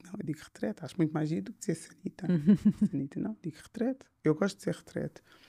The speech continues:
Speaker 1: O que é que vai fazer? Se calhar as minhas filhas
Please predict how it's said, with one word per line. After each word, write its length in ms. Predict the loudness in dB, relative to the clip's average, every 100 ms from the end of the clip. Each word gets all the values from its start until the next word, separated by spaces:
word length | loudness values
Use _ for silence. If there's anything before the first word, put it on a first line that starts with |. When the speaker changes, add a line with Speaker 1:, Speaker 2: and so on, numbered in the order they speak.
| -20 -20 _ _ _ -4
Speaker 1:
O 80 |
que 120 | 4 4
é 40 |
que 60 | 8
vai 140 | 4
fazer? 400 | 6 2 2 0 -6 _ _ _ _ _
Se 120 | -6
calhar 280 | 4 6 8
as 100 | 6
minhas 180 | 4 2
filhas 540 | 2 2 6 4 4